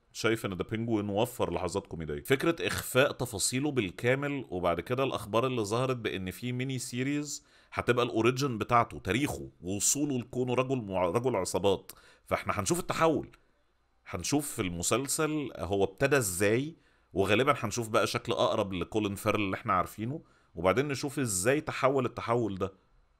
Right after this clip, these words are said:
واعتقد ان ده هيبقى مثير جدًا للاهتمام، وهو عمومًا اداؤه في الفيلم هايل. فكره بس ان هو انريكوجنايزبل ديت ممكن تكون صدمت الناس شويه. موضوع تشابهه مع سيفن، فعلًا الاجواء بتحسسك في سيفن. بص يا ريس، هتقول لي سيفن، هتقول لي زودياك،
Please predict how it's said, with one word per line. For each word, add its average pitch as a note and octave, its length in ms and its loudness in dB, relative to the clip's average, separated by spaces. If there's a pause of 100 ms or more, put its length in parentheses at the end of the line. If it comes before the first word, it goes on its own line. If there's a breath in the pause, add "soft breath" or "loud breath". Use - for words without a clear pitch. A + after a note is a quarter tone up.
(140)
واعتقد E2 460 0
ان F#2+ 140 0
ده G#2+ 80 2
هيبقى G2+ 220 -4
مثير A2 220 -4
جدًا A2 200 -4
للاهتمام، G2+ 640 -4
وهو G#2+ 200 4
عمومًا B2+ 480 2
اداؤه A2 220 2
في - 100 -8
الفيلم D2 600 -6
هايل. G#2+ 400 0 (180 loud breath)
فكره B2 220 2
بس A2+ 220 0
ان G#2 100 -4
هو G#2+ 240 2
انريكوجنايزبل A2 840 -2
ديت A2 200 0
ممكن A2+ 180 -8
تكون A2 180 -6
صدمت G#2+ 340 -4
الناس G2+ 220 -8
شويه. A2 320 -8
موضوع F2 360 0
تشابهه G#2 480 -6
مع F2+ 220 -4
سيفن، G2+ 340 -6
فعلًا F#2 320 -6
الاجواء F#2 200 -4
بتحسسك F#2+ 320 -8
في - 60 -14
سيفن. D2+ 300 -6
بص C#2 280 -6
يا D#2+ 60 -4
ريس، E2+ 440 -2 (340 soft breath)
هتقول F2+ 280 -4
لي G#2 80 -2
سيفن، C#2+ 340 -6 (160)
هتقول G2 320 -8
لي G2+ 100 -4
زودياك، D#2 560 -8